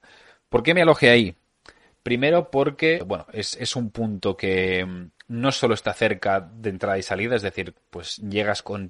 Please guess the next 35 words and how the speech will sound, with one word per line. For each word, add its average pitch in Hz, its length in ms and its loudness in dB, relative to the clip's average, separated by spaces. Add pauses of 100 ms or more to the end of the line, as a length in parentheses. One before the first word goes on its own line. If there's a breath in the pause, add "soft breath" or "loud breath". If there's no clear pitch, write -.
con 95 160 -2
la 92 80 2
maleta 95 400 0
y 90 80 -4
con, 87 720 -6
o 82 220 -8
con, 80 380 -18
o 85 80 -20
con 87 120 -8
la 82 80 -10
mochila 98 360 -2
o - 40 0
con 90 120 -2
lo 90 80 -2
que 90 120 -8
lleves, 117 360 0 (240 loud breath)
y 113 100 0
es 104 120 0
fácil, 104 320 0
pues, 85 280 -8
de, 90 140 -8
dejar 95 320 -2
las 95 160 -2
cosas 95 360 -4
allí 131 320 -8 (460 soft breath)
y 98 200 -4
empezar 92 400 -2
ya 92 280 0
tu, 87 320 -8
tu 87 180 -8
viaje, 98 520 -2
para 85 160 -8
no 85 60 -8
ir 87 60 -10
cargando 87 560 -8